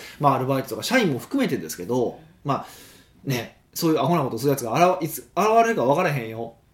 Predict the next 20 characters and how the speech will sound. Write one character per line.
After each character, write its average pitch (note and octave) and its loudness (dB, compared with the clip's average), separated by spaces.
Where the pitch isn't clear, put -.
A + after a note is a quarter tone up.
っ - -20
て F3 6
い F#3+ 6
う A3+ 0
の B2+ -2
は、 C3+ 0
本 F#3+ -6
当 G3+ 0
に F3+ 0
考 D#3 -8
え C#3+ -2
た G#2+ -10
方 F2+ -8
が D2 -16
い B2+ -12
い A2+ -6
で G2+ -8
す - -12
よ E2+ -16
ね。 C3+ -8